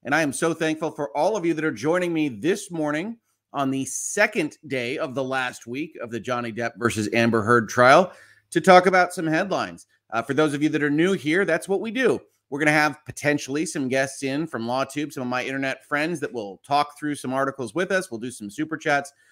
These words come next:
We'll be hanging out. We'll be setting you up for your morning, uh, before we hand off this stream over to Alita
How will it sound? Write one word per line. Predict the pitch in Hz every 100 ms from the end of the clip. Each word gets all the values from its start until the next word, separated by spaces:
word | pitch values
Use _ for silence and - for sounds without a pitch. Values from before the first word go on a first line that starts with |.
| _ -
We'll | 190
be | 180
hanging | 147 196 208 185
out. | 180
We'll | 165
be | 156
setting | 139 226 220
you | 208 190
up | 180 -
for | 185 196
your | 180 175
morning, | 160 160 135 147 - _ _
uh, | 123
before | 131 156 156 165 165
we | 175 160
hand | 120 175 254 220
off | 180 185 -
this | 139 190
stream | - 165 160 156 156
over | 165 156
to | 156 151 147 147
Alita | 123 120 175 170